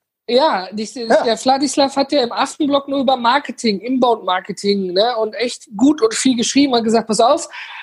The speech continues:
Speaker 1: ich, ich zahl für mein Newsletter-System da, ich zahl fürs Hosting da, ich zahl für die Domain da, ich zahl dafür da."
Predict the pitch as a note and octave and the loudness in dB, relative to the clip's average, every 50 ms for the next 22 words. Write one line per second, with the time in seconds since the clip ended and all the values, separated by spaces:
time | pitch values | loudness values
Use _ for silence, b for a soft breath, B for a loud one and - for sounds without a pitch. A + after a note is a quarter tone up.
0 | B - A#3 F#3+ - D#4 - A#3 G3+ - - - B3 A#3+ A#3 - - A3+ G#3 G3+ | B -2 -2 0 -2 -4 -4 -4 -4 -4 -2 0 2 2 2 2 0 0 2 2
1 | F#3+ F#3+ G3+ A#3 D4+ D4+ - D4 C4+ C#4 C4 A3+ G3 A3 A3 - - A3 G3 F#3 | 2 2 4 2 2 2 2 0 -2 0 0 0 0 -2 -6 -4 -2 -2 -2 2
2 | F3 A#3+ D4+ D#4 C#4 B3+ - - - A#3+ A#3+ G#3 - - G3+ - - A3 B3 A#3 | 2 2 2 2 0 -2 -2 0 0 0 0 0 0 -2 -2 0 0 0 0 0
3 | A#3+ - A#3+ G#3 G3 F3 E3+ G3 D#4 D4+ D4 - - - A#3+ A#3+ A#3+ A3 - - | -2 -2 -2 0 2 2 2 2 2 0 -2 -6 -6 0 2 2 2 2 -4 -6
4 | A3+ G3+ A3 G#3 G3 A3 G#3+ G#3+ G#3+ G#3+ G#3 F#3+ A#3 D4+ D#4+ D4+ C#4 B3 - - | -4 -4 -2 -2 -2 -2 0 0 0 0 0 2 2 2 2 0 0 -2 -2 0
5 | - G#3 G#3 G#3 A3 A3 A3 - A3+ F3+ G3 G#3 B3 D#4+ E4 | 2 2 4 4 2 0 2 0 2 2 4 4 4 2 0